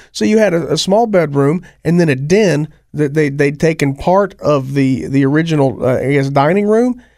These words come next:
and made it into that. And this house has been changed up 'cause you go in the, you, you go in the front door, you're in the living room. You walk into the kitchen,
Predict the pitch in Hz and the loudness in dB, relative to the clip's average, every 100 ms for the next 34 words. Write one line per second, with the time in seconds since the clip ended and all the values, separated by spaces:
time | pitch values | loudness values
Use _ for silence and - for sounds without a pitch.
0 | _ _ 156 156 156 175 175 190 202 214 | _ _ -2 2 2 2 2 0 0 0
1 | 254 240 - 208 269 294 240 196 165 151 | 0 -2 -2 -2 0 0 0 -2 -4 0
2 | 185 165 208 175 170 160 208 208 196 196 | -2 0 -2 -2 -2 -2 -2 0 0 0
3 | 180 156 139 196 196 - 214 226 208 185 | 0 -2 -2 -2 -4 -2 0 2 2 0
4 | 202 170 214 285 202 190 185 208 170 143 | 0 0 0 2 2 2 2 0 0 0
5 | 131 131 - _ 165 165 165 160 156 143 | -2 -4 -16 _ -4 0 0 0 -4 -4
6 | 139 240 247 302 277 | -2 -2 0 -2 -4